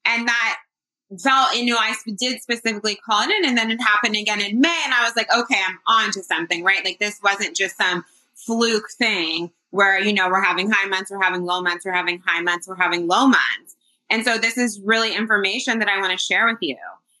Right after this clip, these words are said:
And the most important shift that I made, and, you know, I'm gonna talk more about this speed concept, but overall, think about when I say money loves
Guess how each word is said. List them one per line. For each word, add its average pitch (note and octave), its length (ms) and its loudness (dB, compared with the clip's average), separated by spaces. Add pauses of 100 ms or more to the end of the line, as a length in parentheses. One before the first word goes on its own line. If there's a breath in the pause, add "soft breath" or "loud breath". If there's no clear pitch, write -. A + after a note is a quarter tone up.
(120)
And B3 200 2
the B3+ 60 2
most C4 300 2
important C#4 720 2
shift - 480 -4
that A3 120 0
I F#3+ 140 -2
made, E3+ 540 -2 (1120)
and, A3 140 0
you A3+ 60 0
know, A3 100 4
I'm G#3 100 4
gonna G3 140 0
talk G#3 380 2
more F#3+ 200 4
about F3 220 2
this F#3 180 -2
speed E3+ 440 0
concept, A3 600 0
but F#3 240 0 (340)
overall, C4 680 4
think D4 180 0
about F#4+ 240 2
when C#4+ 120 0
I A#3 140 0
say D4 220 -2
money A3+ 380 2
loves F#4+ 240 2